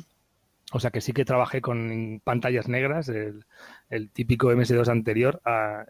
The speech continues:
y, y pasamos también, eh, un poco de sistema operativo de Microsoft uno a otro, y creo que yo llegué a G N U Linux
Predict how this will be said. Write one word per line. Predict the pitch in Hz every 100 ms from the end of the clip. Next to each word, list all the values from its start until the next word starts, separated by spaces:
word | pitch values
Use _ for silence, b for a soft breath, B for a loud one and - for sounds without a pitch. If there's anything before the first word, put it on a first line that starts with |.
| -
y, | 120 110 104 104 113
y | 113
pasamos | 123 143 139 139
también, | 127 127 151 147 120 110 113
eh, | 117 113
un | 117
poco | 117 127 123
de | 120 117 110
sistema | 117 120
operativo | 120 117 131 127 120 B B B -
de | 123
Microsoft | 117 117 113 127 120 120
uno | 123 123
a | 117 123
otro, | 147 151 151 -
y | - 123 123 123 123 B B B _
creo | 143 175 -
que | - 151
yo | 165
llegué | 175 165 156 156
a | 147 139
G | - 156
N | 156
U | 156
Linux | 151 170 180 185 - -